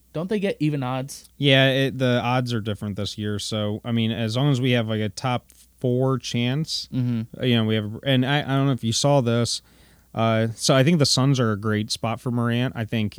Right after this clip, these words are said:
Speaker 2: hi-, like, him and Devin Booker and DeAndre Ayton would just be unbelievable to watch.
Speaker 1: Mm-hmm.
Speaker 2: Um, but they,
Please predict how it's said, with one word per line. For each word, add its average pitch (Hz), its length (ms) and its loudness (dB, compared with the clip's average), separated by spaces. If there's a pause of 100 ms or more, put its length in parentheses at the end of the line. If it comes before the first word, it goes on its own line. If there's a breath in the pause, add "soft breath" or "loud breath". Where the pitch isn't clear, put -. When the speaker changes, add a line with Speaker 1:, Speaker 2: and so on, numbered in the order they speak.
Speaker 2:
hi-, 120 140 -2
like, 107 160 -4
him 120 340 2
and 107 100 0
Devin 107 240 0
Booker 107 460 -4
and 107 160 -4
DeAndre 101 360 -4
Ayton 98 180 -4
would 95 100 -6
just 95 160 -8
be 98 300 -6 (100)
unbelievable 104 560 -4
to 95 80 -6
watch. 98 420 -6 (140)
Speaker 1:
Mm-hmm. 123 340 -2
Speaker 2:
Um, 110 300 2
but 117 220 -2
they, 120 420 2